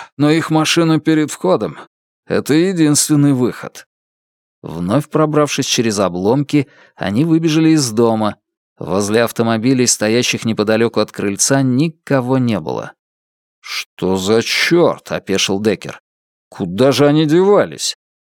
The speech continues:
И тут они услышали звук заводящегося мотора. Через несколько секунд из пристройки вылетела Honda Крамер. Они бросились к ней, несмотря на то, что машина мчалась прямо на них. В самую последнюю секунду Деккер бросился в одну сторону, а Джеймисон в другую.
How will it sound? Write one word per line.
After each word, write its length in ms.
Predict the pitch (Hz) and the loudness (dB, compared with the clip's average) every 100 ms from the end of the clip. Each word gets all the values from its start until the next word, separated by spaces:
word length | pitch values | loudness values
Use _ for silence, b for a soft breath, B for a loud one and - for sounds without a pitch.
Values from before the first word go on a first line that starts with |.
| _ - | _ -18
И 80 | |
тут 320 | - _ 165 180 | -18 _ -4 0
они 220 | 175 170 | 2 2
услышали 460 | 151 147 147 156 | 0 0 0 2
звук 320 | 139 107 131 123 | 0 0 -2 0
заводящегося 840 | 131 120 101 104 - 110 107 107 | 2 2 0 -2 0 -2 -2 -2
мотора. 580 | 107 104 - 78 - - B B B | -2 -4 -4 -6 -6 -14 B B B
Через 320 | - 117 117 113 | -4 -2 0 0
несколько 440 | 131 - 131 131 | 0 0 -4 -2
секунд 400 | - 120 151 135 | -4 -2 -2 0
из 140 | 101 - | -2 -4
пристройки 600 | 90 - 117 143 139 117 | -4 -4 0 -2 0 -2
вылетела 500 | 110 139 - 131 123 | 0 0 2 2 2
Honda 400 | 120 131 127 123 | 0 0 0 -2
Крамер. 560 | - 127 98 67 - B B B B | -2 -2 -2 -8 -16 B B B B
Они 240 | 95 113 | -2 0
бросились 520 | 151 143 165 165 160 - | 0 2 0 0 -2 -2
к 100 | 135 | -2
ней, 240 | 131 131 | 0 0
несмотря 480 | 127 127 127 127 131 | 0 0 0 0 0
на 120 | 120 | 0
то, 140 | - | -2
что 180 | 151 - | -2 0
машина 400 | 127 120 156 147 | 0 0 0 0
мчалась 480 | 139 - 139 139 - | 0 0 0 2 -2
прямо 540 | - 101 117 160 160 | -4 -4 0 0 0
на 160 | 143 143 | 0 0
них. 340 | 117 76 - - _ _ _ _ _ _ | 0 -4 -10 -20 _ _ _ _ _ _
В 100 | - | -4
самую 440 | - 104 113 110 | 0 0 0 -2
последнюю 520 | 107 98 104 107 104 | 0 -2 -2 -2 -2
секунду 600 | 98 - - 113 131 123 123 | -2 -4 -4 -2 0 0 0
Деккер 400 | 107 131 139 117 | 0 0 0 0
бросился 540 | 110 117 - 104 101 | 0 0 0 -2 -2
в 60 | 95 | -2
одну 300 | 87 104 127 | -2 -4 -2
сторону, 440 | - 135 127 120 | 0 2 2 0
а 80 | 110 | 0
Джеймисон 560 | 95 113 120 - 117 | 0 0 0 -2 -2
в 80 | 104 | -4
другую. 580 | 104 120 117 92 58 | -2 0 0 -4 -6